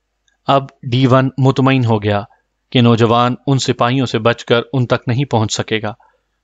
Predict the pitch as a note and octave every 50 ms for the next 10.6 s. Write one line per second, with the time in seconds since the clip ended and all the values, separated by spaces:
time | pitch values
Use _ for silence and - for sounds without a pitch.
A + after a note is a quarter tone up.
0 | _ - B2 A#2 G#2+ A#2 B2+ B2 A#2 B2 B2 B2+ B2 - - B2 A#2+ B2 B2 A#2
1 | A2+ A#2 A#2 A2 - - A2+ A2+ A2+ - - - B2+ A2+ G2+ G#2 A2 G#2 G#2 G2+
2 | G2 G#2 G2+ - _ _ _ _ _ _ _ _ _ - - - - - C#3 B2+
3 | A#2+ A#2 G#2+ - _ - B2 G#2+ A#2+ B2+ A#2+ C3+ B2 A#2 A#2 A2+ G#2 A2 G#2 G2
4 | G#2 G2+ - _ _ _ _ _ _ _ _ _ - C3+ A2+ A#2+ C3 D3 C#3+ D3+
5 | D3+ C#3+ C#3 - D3 C#3+ - C#3+ C3 A2+ A#2 A#2+ A2+ - C#3 B2 - - C3 A#2
6 | A2+ A2+ A2+ G#2+ G#2 G#2 G#2 - _ - B2 A#2 A2 G#2+ A2 A#2+ B2+ A#2+ B2+ B2+
7 | B2 B2 - _ _ _ _ _ _ _ _ - B2+ A#2+ B2+ B2+ - - - A#2+
8 | A2 - B2+ B2 A2+ - - - A2 - - A#2 A#2 - - C3 C3+ D3+ D3 -
9 | B2+ A2 - - A#2 - A2 - - - A#2 G#2+ G2+ G#2 _ _ _ _ _ _
10 | _ _ _ _ _ _ _ - C3+ C#3 C#3+ C#3